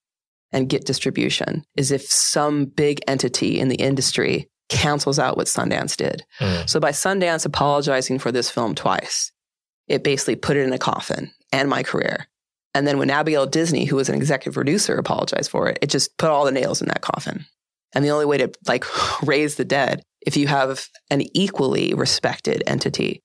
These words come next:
Speaker 1: validate the film.
Speaker 2: Right.
Speaker 1: And so the most famous entity in my business is the Academy, the Oscars.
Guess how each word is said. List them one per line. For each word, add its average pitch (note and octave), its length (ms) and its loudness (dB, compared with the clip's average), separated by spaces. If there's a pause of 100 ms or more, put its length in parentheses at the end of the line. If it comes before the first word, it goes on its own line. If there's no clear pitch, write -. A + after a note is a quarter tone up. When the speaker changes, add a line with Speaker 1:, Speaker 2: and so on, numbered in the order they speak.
Speaker 1:
validate C3+ 560 0
the - 80 -8
film. - 320 -4 (100)
Speaker 2:
Right. F2+ 300 0 (120)
Speaker 1:
And C3 240 0
so C3+ 460 2 (160)
the C#3+ 120 2
most C#3+ 500 2 (260)
famous C#3 480 0
entity C3+ 600 0 (320)
in C3 80 2
my C#3+ 160 4
business - 580 -2 (340)
is C3 120 -2
the C3 100 2
Academy, - 480 -2
the D2+ 100 0
Oscars. - 640 -2